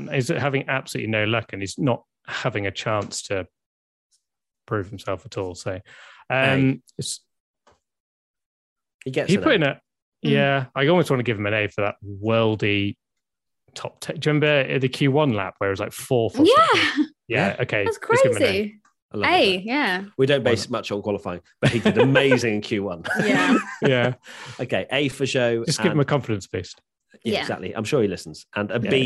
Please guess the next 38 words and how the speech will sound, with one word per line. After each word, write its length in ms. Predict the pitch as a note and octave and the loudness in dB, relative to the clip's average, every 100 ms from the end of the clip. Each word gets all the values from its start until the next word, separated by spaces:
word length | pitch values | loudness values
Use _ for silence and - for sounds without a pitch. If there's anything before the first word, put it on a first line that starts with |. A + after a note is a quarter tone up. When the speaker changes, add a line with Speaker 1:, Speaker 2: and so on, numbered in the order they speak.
| A#2+ | 0
Speaker 1:
yeah. 60 | B2 | -4
Speaker 2:
from 420 | - G#2+ G2+ G2 | -2 -2 -2 -4
the 120 | G2 | -10
fans. 720 | F#2 - F#2 E2 D2+ E2+ - - - - _ _ - | -12 -6 -4 -4 -8 -14 -18 -20 -20 -20 _ _ -2
K-Mag. 500 | A#3 C#3+ D#2 D#2 - _ _ _ _ _ _ _ _ _ _ _ _ _ _ | 0 0 -2 -6 -16 _ _ _ _ _ _ _ _ _ _ _ _ _ _
Speaker 1:
B. 240 | G2+ F2+ - | -12 -12 -10
Speaker 2:
He 100 | C#3 | -4
was 260 | F3+ D#3+ - | -2 -2 -4
on 200 | - C#3+ | -4 -4
the 120 | C#3+ | -4
outskirts 500 | C3 C#3 - C3 - | -6 -8 -4 -4 -4
of 80 | A2 | -6
points, 300 | A2 A#2+ - | -4 -4 0
wasn't 200 | C3+ A2 | 0 0
he? 180 | F#2 G2 | -4 -2
Speaker 3:
<laughs> 40 | |
Speaker 2:
Uh, 80 | G#2+ | 0
yeah, 220 | F#2+ B2+ | 2 2
I'm 60 | B2 | 2
gonna 120 | C3 | 2
go 120 | B2+ | 2
with 160 | A#2 G2+ | 0 -2
a 40 | |
B. 200 | G#2+ F#2 - - _ _ _ _ | -2 -6 -8 -20 _ _ _ _
Speaker 1:
Yeah. 320 | A2+ G#2+ G#2+ A#2+ - _ _ | -10 -8 -8 -10 -16 _ _
Good. 140 | C#3+ G#4+ | -4 0
Speaker 3:
Yeah. 280 | G#4 F#4+ E4 _ _ _ | 2 0 -6 _ _ _
Speaker 1:
Gonna 120 | C3 | -6
be 60 | A2+ | -2
a 40 | |
good 140 | A2 G#2+ | -4 -2
drive, 320 | G#2+ G2 - | 0 0 -2
but 220 | G2+ - _ _ _ _ _ | -6 -6 _ _ _ _ _
had 160 | - G2+ | -6 -6
a 40 | |
Ferrari 260 | - G2 F2+ | -6 -8 -6
power 200 | G2 F#2 | -8 -8
unit. 280 | F#2+ G2+ | -10 -12